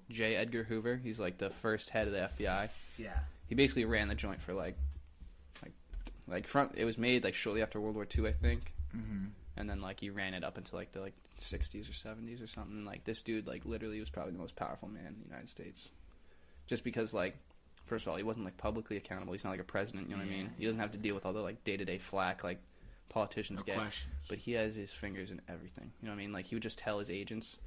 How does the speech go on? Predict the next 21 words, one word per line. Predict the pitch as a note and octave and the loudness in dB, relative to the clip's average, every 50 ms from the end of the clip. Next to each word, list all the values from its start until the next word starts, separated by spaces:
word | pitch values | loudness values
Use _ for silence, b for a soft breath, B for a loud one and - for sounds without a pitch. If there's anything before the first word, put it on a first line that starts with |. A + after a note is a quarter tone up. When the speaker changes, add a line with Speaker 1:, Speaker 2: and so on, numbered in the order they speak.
| B B B B B | B B B B B
Speaker 1:
So | - - D#3+ E3 | 6 8 10 10
little | D#3+ C#3+ A#2 - - | 10 10 8 8 8
oversight, | A#2+ A#2+ A#2 G#2+ - - - F#2+ F2+ - | 8 8 8 6 2 2 2 2 0 0
too. | - - G#2+ F#2 F2 | 0 -2 0 0 0
Like, | F#2 F#2 F#2 | 0 0 0
he | - A#2+ | 2 2
was | B2+ B2 | 2 4
basically | B2+ A#2+ G#2+ - - A2 | 4 4 2 4 2 0
the | G2 G2+ | 0 0
man | G#2 G2+ G2+ G2+ F#2+ | -2 -2 -2 0 0
in | F#2 | -2
charge | F2+ - G2 F#2+ F#2 F#2 - | 0 2 2 2 2 2 0
of | - | -2
the | F#2+ - | -2 0
F | E2 G2 - | -2 -4 -4
B | - G2 F#2 | -4 -4 -2
I. | G2 G2+ A2 A#2+ - - - - B B B B B B B B | -2 -2 -4 -6 -8 -12 -18 -20 B B B B B B B B
And | - F2 F#2 | -8 -4 -2
they | G#2+ | -2
were, | A2 G2 F2 | -2 -2 -2
like, | D#2 B1+ - | -2 -4 -6